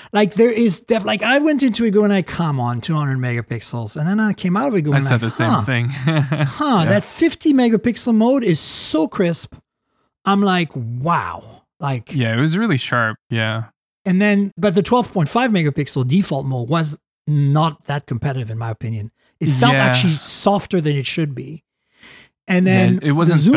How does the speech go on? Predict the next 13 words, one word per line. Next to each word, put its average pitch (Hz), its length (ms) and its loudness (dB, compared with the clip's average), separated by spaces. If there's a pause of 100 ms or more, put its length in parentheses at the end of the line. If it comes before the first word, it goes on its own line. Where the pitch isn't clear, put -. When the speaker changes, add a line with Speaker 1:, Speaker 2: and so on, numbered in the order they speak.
Speaker 2:
special. 330 340 -2 (200)
Speaker 1:
the 185 100 4
zoom 254 260 2
was 311 160 2
pretty 208 200 -2
good 185 160 2
at 165 120 -2
two 151 180 -2
X. - 380 -6 (540)
Four 226 340 2
X 220 220 -2
was 180 180 -2
eh, 214 520 0